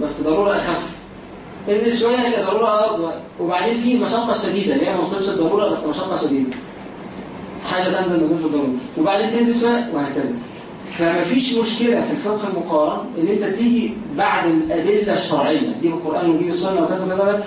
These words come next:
وبعدين تقول صلاة الجماعة واجب. وبعدين تكتر، يعني، تقول يجوز تركها في حالات، الحالات دي إيه؟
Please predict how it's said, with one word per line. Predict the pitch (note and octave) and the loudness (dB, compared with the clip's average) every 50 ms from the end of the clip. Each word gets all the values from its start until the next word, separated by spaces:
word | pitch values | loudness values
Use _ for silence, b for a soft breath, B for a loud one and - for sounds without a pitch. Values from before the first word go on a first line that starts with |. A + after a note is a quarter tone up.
| B B | B B
وبعدين | E3+ G3 A#3 A3 | 0 0 2 2
تقول | A#3+ A#3 A#3+ A#3 | 0 2 2 2
صلاة | A#3 - F3+ G3+ A3+ A#3+ | 2 2 2 0 0 0
الجماعة | A3+ - G3+ G3+ G#3 G#3 G#3+ G#3+ | 0 0 0 0 0 0 0 0
واجب. | G#3 G#3 G3+ G3+ G3 - - - - - - - - - - - - - - D3+ | 0 0 -2 -2 -4 -6 -10 -12 -16 -16 -16 -16 -16 -16 -16 -16 -14 -10 -4 -2
وبعدين | D#3 G3 G#3 A3 G#3 G#3 A#3 B3+ B3+ A#3+ A#3+ - - - - - - - - - - - - - - - - - - - | 0 2 2 2 2 4 4 2 2 0 -2 -4 -6 -8 -14 -16 -16 -16 -16 -14 -14 -14 -14 -14 -14 -14 -14 -12 -10 -4
تكتر، | - G3+ - A#3 A#3+ A#3+ A#3 A3 G#3+ F#3+ F#3 F3+ | -2 0 2 2 4 2 2 2 2 0 0 -2
يعني، | F3 E3 D#3+ D#3+ D#3+ D#3 | -2 -2 0 0 0 0
تقول | A3 G#3+ G#3+ G#3+ F3 | 0 0 0 2 2
يجوز | E3 E3 E3 - G3+ G#3 G#3 G#3 | 2 2 2 2 2 2 2 2
تركها | F3+ E3+ D#3+ - G3 F#3+ G3+ G3+ G#3 G#3 - - | 0 -2 -2 -2 0 2 2 2 2 0 -2 -2
في | F3 | -4
حالات، | D#3 - D#3 D#3 E3+ G#3 A#3 A#2+ - - - D#3+ | -4 -2 0 0 0 2 0 -2 -2 -6 -6 -6
الحالات | D3+ - E3 F#3+ G3 G3+ G3+ | -4 -2 -2 0 0 0 0
دي | F3 F3 | 0 2
إيه؟ | D#3+ E3+ E3+ E3+ | 4 4 4 4